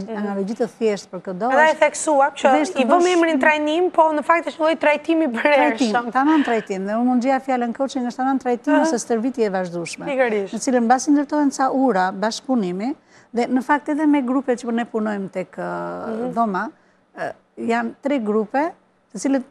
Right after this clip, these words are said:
Speaker 2: kryesisht janë drejtues biznesi,
Speaker 1: Mhm.
Speaker 2: janë drejtues burimeve njerëzore ose aspirant për këto dy pozicione.
Speaker 1: Po.
Speaker 2: Dhe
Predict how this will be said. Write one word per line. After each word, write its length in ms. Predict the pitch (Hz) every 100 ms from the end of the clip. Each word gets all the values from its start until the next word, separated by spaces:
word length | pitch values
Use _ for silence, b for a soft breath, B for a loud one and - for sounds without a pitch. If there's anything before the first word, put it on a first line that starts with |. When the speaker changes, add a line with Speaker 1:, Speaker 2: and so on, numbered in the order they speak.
| -
Speaker 2:
kryesisht 340 | 262 247 311 285
janë 160 | 240 202
drejtues 380 | 208 - 302
biznesi, 680 | 294 285 254 233 226 302 359 _ _ 185
Speaker 1:
Mhm. 240 | 160 214
Speaker 2:
janë 340 | 220 214 214 185
drejtues 360 | 202 240 285
burimeve 420 | 262 285 285 254
njerëzore 580 | 240 233 196 208 240 294 -
ose 220 | 285 277
aspirant 560 | 247 - 214 233 254 -
për 100 | 190
këto 160 | - 190
dy 80 | 190
pozicione. 680 | 180 175 170 175 160 170
Speaker 1:
Po. 60 | 160 - b b b
Speaker 2:
Dhe 80 | 220